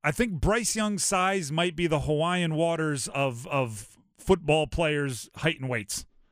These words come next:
We know Bryce Young is small. We spent two, three, four months leading up to the N F L draft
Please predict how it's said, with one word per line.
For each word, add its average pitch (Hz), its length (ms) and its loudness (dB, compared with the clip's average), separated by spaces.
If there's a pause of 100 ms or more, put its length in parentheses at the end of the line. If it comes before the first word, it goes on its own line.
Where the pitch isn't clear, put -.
(1600)
We 175 300 0
know 254 320 0
Bryce 202 360 4
Young 208 200 2
is 180 120 0
small. 202 420 0 (1000)
We 220 140 4
spent 226 460 0 (880)
two, 226 380 6
three, 247 400 2
four 254 540 0
months 214 640 -4
leading 196 360 0
up 202 140 -2
to 196 120 -4
the 180 320 0
N 190 140 2
F 202 180 0
L 185 180 4
draft 147 480 0